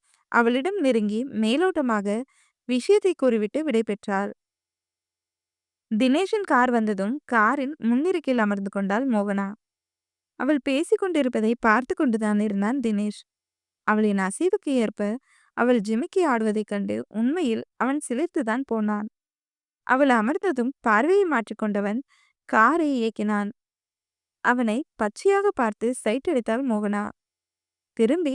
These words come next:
அவளை பார்த்த தினேஷ் என்ன என்று புருவத்தை உயர்த்தி கேள்வி கேட்க, சட்டென தலையை திருப்பிக் கொண்டாள் அவள். "ஐயோ, பார்த்துட்டாரு. ச்சே, இப்படியா பச்சையா சைட் அடிப்ப?" என்று தன்னைத்தானே திட்டிக் கொண்டவளுக்கு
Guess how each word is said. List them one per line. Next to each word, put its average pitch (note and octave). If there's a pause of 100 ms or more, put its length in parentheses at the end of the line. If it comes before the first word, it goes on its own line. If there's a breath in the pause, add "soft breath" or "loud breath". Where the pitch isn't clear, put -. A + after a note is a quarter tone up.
அவளை A#3
பார்த்த A3+
தினேஷ் A#3 (360 soft breath)
என்ன A3+
என்று B3+
புருவத்தை D#4
உயர்த்தி B3
கேள்வி G#3
கேட்க, - (640)
சட்டென D4+ (240)
தலையை A3+
திருப்பிக் A#3+
கொண்டாள் G3+
அவள். G#3+ (800)
"ஐயோ, A3 (100)
பார்த்துட்டாரு. A#3+ (640)
ச்சே, B3+
இப்படியா C#4 (120)
பச்சையா E4
சைட் -
அடிப்ப?" D4 (720 soft breath)
என்று A#3 (140)
தன்னைத்தானே E4
திட்டிக் B3+
கொண்டவளுக்கு G#3